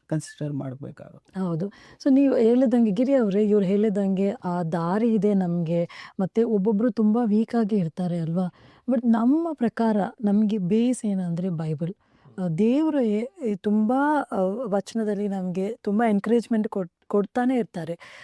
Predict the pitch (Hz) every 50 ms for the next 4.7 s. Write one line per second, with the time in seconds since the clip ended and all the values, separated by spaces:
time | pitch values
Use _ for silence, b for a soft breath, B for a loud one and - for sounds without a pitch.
0 | B B - 294 - 226 233 247 254 294 277 285 - - 208 - - - 220 220
1 | 247 262 277 285 269 254 262 262 254 240 269 349 _ _ - 339 285 208 202 196
2 | 185 175 175 190 - - 202 226 233 _ _ - 208 190 202 226 262 262 254 254
3 | 262 240 254 190 180 B B B B B B B 190 180 170 165 165 180 196 _
4 | _ _ _ _ _ - 294 208 185 180 175 175 196